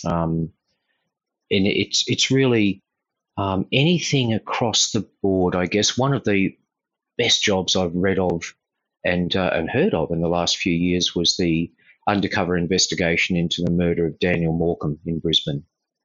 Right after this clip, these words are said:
You know, that's, that's publicly declared, so I'm not giving anything away. Um,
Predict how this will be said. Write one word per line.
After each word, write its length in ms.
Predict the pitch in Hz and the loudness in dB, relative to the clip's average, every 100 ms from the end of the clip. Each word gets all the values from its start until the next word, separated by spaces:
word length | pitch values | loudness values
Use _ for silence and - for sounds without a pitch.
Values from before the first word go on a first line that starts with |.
| _ _ _ _ - | _ _ _ _ -8
You 80 | 78 | -4
know, 100 | 80 | -2
that's, 280 | 82 95 - | 0 2 2
that's 220 | - 92 | 0 -2
publicly 880 | - - 110 104 98 98 92 92 90 _ _ _ - | -2 0 0 0 0 0 2 2 -2 _ _ _ -6
declared, 580 | 92 - 98 113 160 147 | -4 0 0 2 0 0
so 340 | - 95 90 | 0 2 2
I'm 120 | 92 | 2
not 160 | 92 - | 0 -2
giving 260 | 87 87 | -2 0
anything 340 | 87 85 87 82 | 0 0 -2 0
away. 520 | 80 101 80 - 98 | 0 0 -2 -4 -6
Um, 460 | 95 90 85 85 82 | -4 -2 -2 -4 -8